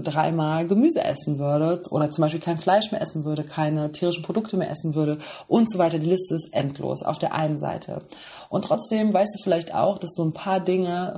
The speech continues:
von denen du genau weißt, dass sie gut für dich wären, nicht umsetzt. Und dass du erinnerst dich vielleicht immer wieder dran und in manchen Situationen und denkst dir, „Oh verdammt, stimmt, ich wollte eigentlich,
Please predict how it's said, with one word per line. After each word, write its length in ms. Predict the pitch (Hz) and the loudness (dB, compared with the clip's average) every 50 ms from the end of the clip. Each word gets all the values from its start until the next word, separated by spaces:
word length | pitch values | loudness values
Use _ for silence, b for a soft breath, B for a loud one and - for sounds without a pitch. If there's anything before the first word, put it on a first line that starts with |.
| - - | -8 -6
von 160 | 170 165 165 | -4 -2 0
denen 300 | 160 160 160 160 160 156 | 0 2 2 2 2 0
du 100 | 160 156 | 0 0
genau 380 | 147 160 165 160 160 170 160 | 2 2 2 2 2 2 2
weißt, 240 | 160 160 156 160 - | 2 2 2 0 -2
dass 80 | 160 156 | -4 -4
sie 140 | - 160 147 | -4 -2 0
gut 160 | 160 160 - | 0 0 0
für 100 | - 156 | 0 -2
dich 220 | 147 151 147 - | -4 -4 -4 -2
wären, 300 | 156 151 151 151 156 151 B B B B B B B | 0 0 2 0 0 -2 B B B B B B B
nicht 400 | - 151 156 147 151 151 - - - _ _ _ _ | 2 2 4 4 2 -2 -6 -10 -16 _ _ _ _
umsetzt. 840 | - 147 143 139 135 123 123 120 123 - - - - - - - - _ _ _ _ _ _ - - | 0 2 2 2 2 2 0 0 0 -2 -4 -6 -6 -8 -8 -10 -12 _ _ _ _ _ _ -4 0
Und 380 | 156 156 156 156 160 160 - B B B B B B B B B B B _ | 2 4 4 4 2 0 -4 B B B B B B B B B B B _
dass 120 | - 165 160 | -2 0 2
du 100 | 175 175 | 4 4
erinnerst 340 | - 165 202 226 220 214 202 | 4 4 4 4 4 4 2
dich 100 | 180 - | 0 2
vielleicht 280 | - 170 160 165 160 | 4 4 4 4 2
immer 180 | - 170 165 160 | 0 0 0 2
wieder 160 | 160 160 151 | 2 2 2
dran 300 | 151 156 151 151 151 151 | 2 2 0 2 2 2
und 200 | 151 156 151 151 - - - | 2 2 0 -2 -4 -8 -6
in 140 | - - 160 | -2 2 2
manchen 260 | 156 147 151 151 160 | 4 2 2 0 0
Situationen 520 | 160 151 - 156 151 151 - - 170 160 156 | -2 -2 0 0 -2 0 2 2 2 4 2
und 80 | 151 | 2
denkst 180 | 160 151 147 147 | 0 -2 -2 -2
dir, 140 | - - 160 | -2 -2 -2
„Oh 40 | 160 | 0
verdammt, 380 | - 156 147 160 151 151 135 - | 0 0 2 2 2 2 2 0
stimmt, 300 | - - - 156 151 151 | 0 0 0 0 0 0
ich 140 | - - | 0 2
wollte 240 | 156 151 151 - - | 2 2 2 0 -2
eigentlich, 580 | 101 135 160 156 - 151 143 139 143 - - | 0 0 -2 -2 -2 -2 0 0 -2 -4 -8